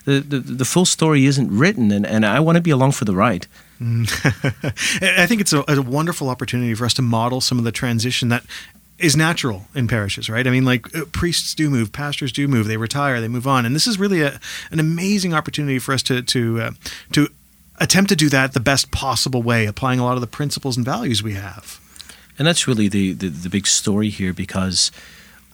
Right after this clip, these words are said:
Speaker 1: we had a sense that we, we, God was calling us to do something bigger as a sign to the broader church that, that the core values and principles of divine renovation were transferable.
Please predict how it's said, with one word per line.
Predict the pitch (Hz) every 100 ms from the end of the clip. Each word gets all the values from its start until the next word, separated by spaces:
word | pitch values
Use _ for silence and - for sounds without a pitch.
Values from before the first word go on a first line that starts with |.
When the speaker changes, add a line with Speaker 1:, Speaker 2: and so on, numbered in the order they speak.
| -
Speaker 1:
we | 127 165
had |
a | 113
sense | - 110 101
that | 104
we, | 92 101 98
we, | 98 101 85 - - -
God | 107 107
was | 101
calling | - 104 98
us | 98 -
to |
do | 98
something | 98 104 92 92 90 92 - _ -
bigger | 113 104 95
as | 90
a | 90
sign | - 107 107
to | 104
the | 92
broader | 98 92 90
church | - 110 - -
that, | 98 - -
that | 98 - - - -
the | -
core | - - 123
values | 98 98 104 104 104
and |
principles | 92 107 113 107 98
of | 90
divine | 90 95 95
renovation | 92 90 95 -
were | 92
transferable. | 90 - 92 - - 98 101 95